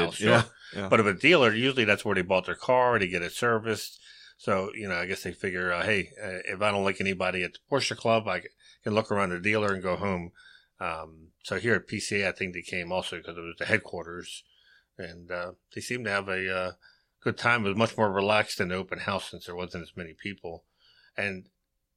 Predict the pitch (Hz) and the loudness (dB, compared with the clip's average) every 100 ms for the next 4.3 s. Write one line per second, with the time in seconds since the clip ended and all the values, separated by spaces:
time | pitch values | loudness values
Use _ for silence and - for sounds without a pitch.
0 | _ 117 104 92 104 180 196 196 190 156 | _ -12 -8 -4 0 4 6 6 6 4
1 | 180 - 165 160 139 110 143 143 - 95 | 4 8 6 6 2 4 6 4 2 0
2 | - 104 98 98 95 95 98 - 95 92 | 6 6 6 2 -2 0 0 -2 -2 -2
3 | 92 87 - 101 85 - 90 - 85 82 | -4 -10 -8 -8 -6 -4 -4 -4 -10 -8
4 | 82 80 - | -12 -12 -12